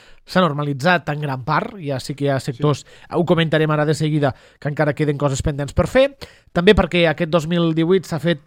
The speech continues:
Speaker 1: doncs, una actualització cadastral per part de l'Estat d'algunes propietats urbanes i que, per tant, això ha fet incrementar els costos, suposo que aquesta regularització, eh, que no ve lligada, eh, als increments que, com bé apuntava,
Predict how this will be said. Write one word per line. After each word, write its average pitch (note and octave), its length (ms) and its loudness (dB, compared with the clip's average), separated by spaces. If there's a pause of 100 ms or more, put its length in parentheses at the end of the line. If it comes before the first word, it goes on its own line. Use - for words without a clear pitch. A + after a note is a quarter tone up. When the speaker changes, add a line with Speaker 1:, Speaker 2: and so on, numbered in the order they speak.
(120)
Speaker 1:
doncs, C#3+ 360 -2
una D#3 140 -2
actualització D3 600 -2
cadastral D3 540 0
per - 140 -4
part C#3+ 180 -2
de C#3+ 80 -2
l'Estat D3 400 0
d'algunes D3 540 -2
propietats C#3+ 580 -4 (320)
urbanes D#3+ 460 0
i D3 40 -6
que, D3+ 120 0
per C#3+ 120 -2
tant, D#3+ 140 -2
això D#3 300 0 (320)
ha C#3+ 100 -10
fet E3 160 -4
incrementar D#3 480 -2
els D#3 140 -4
costos, E3 340 -2
suposo C#3+ 280 -2
que D#3 120 0
aquesta C#3+ 220 -2
regularització, D3 920 0 (320)
eh, G#2+ 300 -10
que C#3+ 100 -6
no E3+ 140 -2
ve E3 80 0
lligada, D#3+ 400 2
eh, G3+ 40 2
als F3 160 0
increments D3+ 540 -2
que, C#3 160 -4
com C3+ 240 -6
bé C#3 140 2
apuntava, C#3 500 0